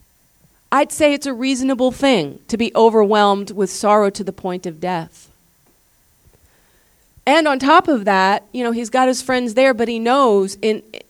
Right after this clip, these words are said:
you know, it's any time now they're gonna be walking away. Um,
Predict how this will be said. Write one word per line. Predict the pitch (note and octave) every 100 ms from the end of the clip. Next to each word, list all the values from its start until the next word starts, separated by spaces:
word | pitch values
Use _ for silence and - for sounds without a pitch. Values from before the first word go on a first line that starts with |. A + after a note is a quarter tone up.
| _ _ _ _ _
you | A#3+ G#3+
know, | G3 F#3+ - -
it's | G#3 G3+ - -
any | A#3 A3
time | G#3+ B3 A3
now | F3+ E3+
they're | F3 F#3+
gonna | G3+
be | F3 E3+
walking | D#3+ D#3+ E3+
away. | F3 G#3 E3+ D#3 F3 _ _ _ _ _ _ _ _ _ _ _ _ _ _ -
Um, | G#3+ G#3+ G#3 G3+ -